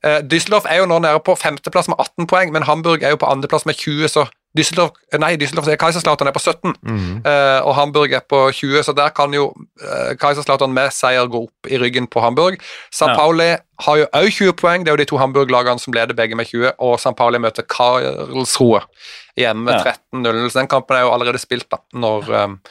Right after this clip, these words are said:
Speaker 1: når det går i gang. Og så tenker jeg jo at, eh, søndagskampene fra Bundesliga, Eintracht Frankfurt, eh, Borussia Dortmund, er ganske
Speaker 3: Mm.
Speaker 1: kul.
Speaker 3: Ja.
Speaker 1: Fordi, eh, Frankfurt begynner å komme seg nå. Eh, Jens Petter Hauge fikk et kvarter i forrige kamp,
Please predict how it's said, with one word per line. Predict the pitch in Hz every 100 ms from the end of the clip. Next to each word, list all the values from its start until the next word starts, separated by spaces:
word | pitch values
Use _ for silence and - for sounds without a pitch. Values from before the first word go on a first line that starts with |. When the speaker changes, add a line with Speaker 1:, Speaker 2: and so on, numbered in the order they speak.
| - - - _ _ -
Speaker 1:
når | 127
det | 131
går | 131
i |
gang. | 135 208 233
Og | 170
så | 165
tenker | 143 160
jeg | 151
jo | -
at, | 143 _ -
eh, | 143 135
søndagskampene | - 131 120 127 - 131 127 135 123 123 -
fra | - - 120 117 117
Bundesliga, | 117 117 123 - 120 113
Eintracht | 123 - 123
Frankfurt, | 120 120 127 - - - -
eh, | 117 110 107
Borussia | 113 110 127
Dortmund, | 117 104 127 -
er | 110 123
ganske | 113 107 -
Speaker 3:
Mm. | 147 110 92 127
Speaker 1:
kul. | 170 175 - _ _ - - - _ -
Speaker 3:
Ja. | 143
Speaker 1:
Fordi, | 135 117 123 123 127
eh, | 123 123 120 117 113 107 _ -
Frankfurt | - 185 214 214 -
begynner | 165 165
å |
komme | 156 143
seg | - 165
nå. | 254 226
Eh, | 165 156 156 151 147
Jens | 160 165
Petter | 160 151
Hauge | 139 170
fikk | 160 -
et | 165
kvarter | 160 - 160 180
i |
forrige | - 143 143
kamp, | 180 220